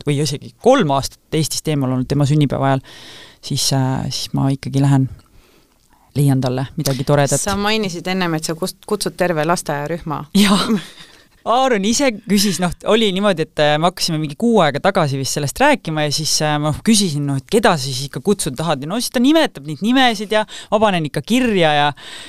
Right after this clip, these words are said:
Speaker 1: ja siis lõpuks, äh, hakkasin nagu otsima emaili aadresse nendele la-, nende lapsevanemate emaili aadressi ja siis vaatan, et, aa, tüüp on mingi kõik oma lapse, <laughs> lasteaiakaaslaste nimed öelnud.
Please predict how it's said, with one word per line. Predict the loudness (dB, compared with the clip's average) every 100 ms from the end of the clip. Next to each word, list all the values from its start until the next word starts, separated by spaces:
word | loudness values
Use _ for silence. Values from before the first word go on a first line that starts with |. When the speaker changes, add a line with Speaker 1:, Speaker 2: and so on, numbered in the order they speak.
| -8
Speaker 1:
ja | -2
siis | 0 2
lõpuks, | 0 0 -4 0 2
äh, | 4 2 2 -2 -2 -2
hakkasin | 0 -2 -2 0
nagu | -2 -2 0
otsima | 0 0 -6 -2
emaili | 0 2 2 2 2
aadresse | 2 0 -6 -6 0 2 2 0
nendele | -2 -2 -2 0 -2 -2 -4 -4 -6
la-, | -2
nende | 0 2 0
lapsevanemate | 0 0 2 0 -2 -6 -2 0
emaili | 2 2
aadressi | 2 2 -2 -2
ja | 0
siis | 2
vaatan, | 2 0 -4
et, | -6 -2
aa, | 0 0 -2 _ _ -4
tüüp | -4 0
on | 0
mingi | 0 -2 0
kõik | 0 0 -4
oma | 0 0 0
lapse, | 0 -2 -4 -8 -10 -8
<laughs> | -10 -2
lasteaiakaaslaste | 0 0 0 -2 -2 -6 -8 -2 -2 -2 -4 -4 -4 -6 -4
nimed | 0 2 2 2
öelnud. | 0 -2